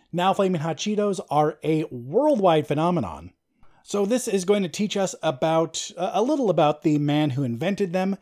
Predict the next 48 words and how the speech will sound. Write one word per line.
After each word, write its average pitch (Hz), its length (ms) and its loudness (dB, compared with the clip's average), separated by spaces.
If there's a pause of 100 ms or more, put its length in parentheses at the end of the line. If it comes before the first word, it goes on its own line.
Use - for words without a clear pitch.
(240)
and 160 260 -2
how 190 380 0
he 226 140 0
invented 107 380 -4
them. 123 180 -6 (160)
How 226 320 -2
accurate 240 440 -6
is 269 120 -4
it? 294 160 -6 (140)
I, - 140 -10
I 294 100 4
really 277 260 -2
don't 277 200 2
know. 285 340 -2 (340)
And 190 120 2
when 220 80 4
it 220 60 0
comes 269 200 2
to 262 80 2
a 214 40 4
movie 208 220 4
like 202 180 -2
this, 175 420 -2 (120)
how 254 280 0
much 190 320 0
do 180 120 6
we 185 100 4
really 127 260 -4
care? - 540 -6 (320)
Because 170 260 4
there's 185 180 0
probably 240 540 -2
a 220 60 0
documentary 175 600 0
out 127 160 -2
there 120 160 -2
that 127 100 -6
you 135 60 -12
can 156 180 -8
watch 120 260 -4
if 147 120 -10
you're 147 100 -2
truly 254 640 0
interested 143 500 -4
in 135 100 -4
the 135 260 -6
actual 160 500 -2
events. 170 480 -4